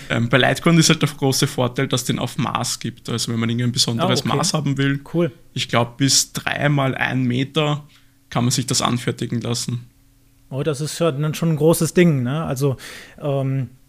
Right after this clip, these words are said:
Speaker 1: Ja.
Speaker 2: ja, da-, das ist nämlich das, das Problem bei mir hinten. Das ist ja ein sechzig P X D, das heißt, äh, vierzig in der Höhe,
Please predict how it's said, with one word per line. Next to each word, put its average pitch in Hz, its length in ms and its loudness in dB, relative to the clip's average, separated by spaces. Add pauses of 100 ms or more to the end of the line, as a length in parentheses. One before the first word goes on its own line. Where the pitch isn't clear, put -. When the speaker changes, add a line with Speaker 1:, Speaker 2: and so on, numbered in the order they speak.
(140)
Speaker 1:
Ja. 117 200 0
Speaker 2:
ja, 175 420 0
da-, 151 200 0
das 147 260 0
ist 175 140 0
nämlich 160 200 2
das, 160 200 2
das 147 140 -6
Problem 151 400 0
bei 143 100 2
mir 147 200 2
hinten. 170 260 -2
Das 135 140 -2
ist 151 120 -4
ja 147 80 -2
ein 135 60 -2
sechzig 139 440 -4
P - 260 0
X - 200 -8
D, 170 340 4 (120)
das 135 180 -4
heißt, 143 340 -2
äh, 131 440 -6
vierzig 160 360 0
in 170 60 0
der 165 120 0
Höhe, 190 260 -2